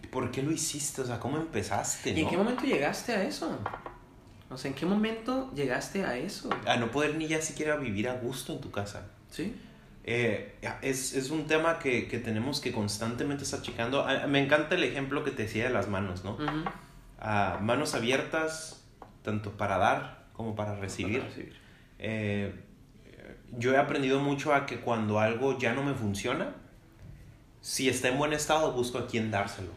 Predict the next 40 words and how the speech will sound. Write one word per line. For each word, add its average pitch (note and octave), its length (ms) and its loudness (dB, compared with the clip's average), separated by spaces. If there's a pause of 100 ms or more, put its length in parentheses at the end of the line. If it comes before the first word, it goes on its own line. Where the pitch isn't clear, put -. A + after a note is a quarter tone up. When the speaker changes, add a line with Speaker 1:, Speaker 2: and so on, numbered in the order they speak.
(120)
Speaker 2:
Ujú. B2+ 320 -6 (1120)
Speaker 1:
Alguien A#2+ 200 0
que A#2+ 120 0
sí A#2 160 2
lo A2 100 4
va G2 60 4
a - 20 2
usar. - 400 -4
Speaker 2:
Sí, D3+ 180 -2
sí, C#3+ 160 -6
claro. C#3+ 180 -10 (300)
Speaker 1:
Eh, G2+ 380 0
nos A2 140 -2
pasó G#2 240 2
ahora A#2 320 6
con G#2+ 120 0 (160)
una G2+ 220 0
sala A2 280 0
que - 80 -4
teníamos, E3+ 580 0
se A#2+ 80 -4
lo G#2 80 2
dimos A2+ 240 0
a A2+ 40 0
alguien A#2+ 220 0
que B2+ 120 0
sabíamos A#2 560 0
que - 80 -12
lo G#2+ 60 -4
necesitaba, F#2 400 -4
le G#2 80 -2
dimos A#2 360 -4 (240)
bastante A2+ 560 -2
cos-, B2 260 0
bastantes B2+ 460 -2
cosas D#3 440 -2
que B2 100 0
teníamos A2+ 480 0
ahí A#2 420 -2
Speaker 2:
Ujú. B2+ 280 -6